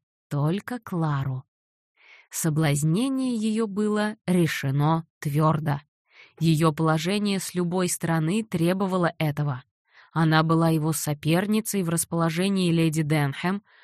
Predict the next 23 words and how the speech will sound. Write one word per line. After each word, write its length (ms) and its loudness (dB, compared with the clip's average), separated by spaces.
к 80 -16
тому 280 4
же 140 0
юной, 640 0
прелестной 800 -2
и 140 0
зависимой. 800 -2
Он 260 2
почти 420 -6
сразу 640 -4
усмотрел 600 -2
необходимость 1080 -2
этого 460 -2
и 80 2
уже 260 4
давно 600 2
с 80 -8
осторожным 720 -2
усердием 600 -2
старался 600 -2
завоевать 720 0
её 180 0
сердце 600 -4